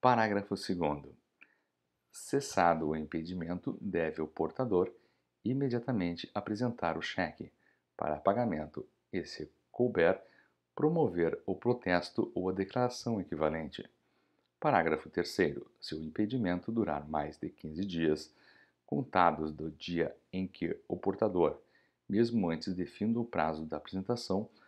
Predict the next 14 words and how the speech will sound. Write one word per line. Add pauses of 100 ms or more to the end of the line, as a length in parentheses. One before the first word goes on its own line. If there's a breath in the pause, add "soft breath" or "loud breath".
(300 soft breath)
comunicou
a
ocorrência
de
força
maior (200)
a
seu
endossante, (600)
poderá
ser
promovida
a
execução